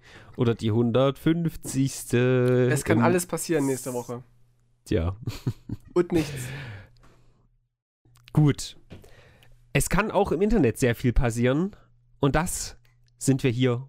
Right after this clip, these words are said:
Speaker 1: um es zu besprechen, Tino. Heidewitzka, was da los? Natürlich die Held-, äh, die, die, die Held-Welt ihren Atem an <laughs> aufgrund des neuen Präsidenten. Aber es ist ja noch viel, viel mehr passiert,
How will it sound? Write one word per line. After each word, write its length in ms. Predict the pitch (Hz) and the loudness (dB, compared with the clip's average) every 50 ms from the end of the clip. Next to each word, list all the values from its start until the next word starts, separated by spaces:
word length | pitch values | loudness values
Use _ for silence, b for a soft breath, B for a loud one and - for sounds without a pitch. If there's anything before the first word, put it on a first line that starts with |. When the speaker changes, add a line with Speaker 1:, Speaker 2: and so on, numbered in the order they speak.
| _ - | _ -4
Speaker 1:
um 100 | - 120 | -2 -2
es 140 | 113 - - | 0 0 0
zu 80 | - 104 | -2 0
besprechen, 460 | 110 - - 98 90 - - - 90 - - - _ | 0 0 -2 -6 -6 -4 -4 -6 -6 -6 -10 -20 _
Tino. 340 | - - 104 98 95 90 - - - B B B B B B B B B B | -8 -4 -2 0 0 -2 -2 -6 -20 B B B B B B B B B B
Heidewitzka, 800 | - 143 160 156 147 135 127 - - - - 110 104 98 98 98 - - - | 0 2 2 2 2 0 0 -2 -4 -4 -2 -2 -2 -2 -4 -6 -8 -16 -8
was 320 | - 107 117 110 - - | -2 -2 -2 -2 -2 -4
da 120 | - 110 104 | -2 0 0
los? 340 | 101 98 98 107 - - - B B B | 0 0 0 -2 -2 -4 -8 B B B
Natürlich 720 | B 127 131 123 - - 151 147 147 143 131 - - - b b b b | B 0 0 0 0 0 2 2 2 2 0 0 -6 -12 b b b b
die 120 | 131 120 110 | 0 2 2
Held-, 280 | 139 147 156 - - - _ - | 2 0 0 -2 -6 -10 _ -4
äh, 180 | - 127 127 120 | 0 0 0 0
die, 160 | - - - 120 | -2 -6 -6 -2
die, 240 | - 131 - - _ - - - | 0 0 0 0 _ -18 -8 -2
die 160 | - 131 123 107 | 2 2 2 2
Held-Welt 1160 | 117 147 170 208 233 247 - - - - - - _ - - 113 113 131 147 180 220 208 - | 2 2 2 2 0 -2 -4 -8 -18 -18 -20 -20 _ -8 -4 0 2 2 2 2 2 0 -2
ihren 340 | - - 170 160 156 143 - | 0 0 0 2 2 -2 -2
Atem 360 | 120 131 160 - - 143 107 | 0 -2 0 0 0 -2 -2
an 300 | - 101 101 104 143 175 - B B B B B B 117 B | 0 0 2 2 2 0 0 B B B B B B -10 B
<laughs> 440 | B B B B 143 B B - | B B B B -4 B B 0
aufgrund 680 | - 120 123 - - - 139 147 160 180 165 139 85 123 | 0 0 0 0 -2 0 0 0 0 0 -4 -6 -4 -2
des 140 | 131 127 - | -2 0 2
neuen 240 | 139 135 143 151 147 | 2 2 2 0 -2
Präsidenten. 640 | - - 139 131 127 123 131 123 131 139 - - 120 | -2 -2 -2 -2 -2 0 0 0 0 0 -2 -4 -4
Aber 220 | - 120 117 123 | 0 2 2 2
es 100 | 120 117 | 2 2
ist 120 | 151 143 - | 0 0 0
ja 100 | 120 107 | 0 0
noch 140 | 104 101 | -2 -2
viel, 280 | - - - 131 123 110 | -4 -2 0 2 2 2
viel 220 | - - 110 101 | 2 0 0 0
mehr 220 | 92 92 95 95 95 | 0 -2 -2 -2 0
passiert, 600 | - - - - - - - - - - - | 0 0 0 -2 -10 -10 -10 -10 -12 -14 -16